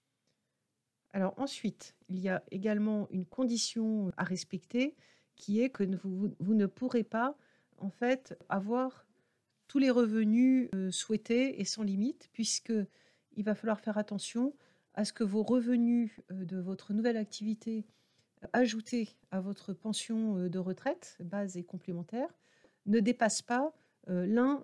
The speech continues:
des deux plafonds que je vais vous indiquer. Le premier plafond, c'est cent soixante pour cent du smic, valeur au premier janvier de l'année, et donc ça représente deux mille huit cent vingt-sept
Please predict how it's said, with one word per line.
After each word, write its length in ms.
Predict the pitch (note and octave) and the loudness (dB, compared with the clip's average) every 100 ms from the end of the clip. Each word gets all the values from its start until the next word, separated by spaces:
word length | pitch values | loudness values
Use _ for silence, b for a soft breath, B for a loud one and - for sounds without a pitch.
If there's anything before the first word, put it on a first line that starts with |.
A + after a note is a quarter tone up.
| - | -6
des 260 | F3+ G#3+ | -2 0
deux 340 | F#3+ B3 C4 B3 | 2 2 2 0
plafonds 460 | - G#3+ - B3+ | -2 -2 0 -2
que 80 | C#4 | -2
je 80 | G#3+ | -4
vais 60 | G3+ | -4
vous 180 | A3 | -2
indiquer. 360 | G#3+ F#3+ - D#3+ _ _ _ _ _ _ _ _ _ _ - | -2 -4 -8 -12 _ _ _ _ _ _ _ _ _ _ -4
Le 140 | F#3 | -2
premier 260 | F#3+ A#3 A#3 | -2 0 0
plafond, 440 | A3+ G#3+ - C4 - b b b b - | 0 -2 0 -2 -2 b b b b -10
c'est 160 | - | -4
cent 160 | F3 C4+ | -2 -2
soixante 340 | D4+ C#4 C4 | 0 2 2
pour 140 | B3+ - | 0 -2
cent 160 | A#3+ | 0
du 100 | G#3+ | 0
smic, 460 | G3+ A#3 E4+ - - E3+ | 0 -2 -4 -8 -12 0
valeur 340 | G#3 G#3+ G#3 | 2 4 2
au 60 | E3+ | 0
premier 300 | - G3+ F#3+ | 0 0 0
janvier 280 | F#3+ F3+ | 0 -2
de 80 | F#3 | 0
l'année, 320 | F3+ F3+ D4 - _ _ _ _ _ _ _ - | 2 2 0 -4 _ _ _ _ _ _ _ -2
et 200 | G#3 G3+ | 4 4
donc 200 | G#3 C4 | 4 0
ça 80 | G#3+ | -2
représente 560 | - G#3 G3+ B3+ A3+ | -4 -2 2 4 4
deux 120 | F#3 A#3+ | 4 6
mille 220 | A3+ G3 | 6 2
huit 140 | G3+ | 0
cent 220 | G#3 A3 | -2 -2
vingt-sept 640 | G3+ G3+ G3 - G3 - - | 0 0 0 -2 -4 -6 -16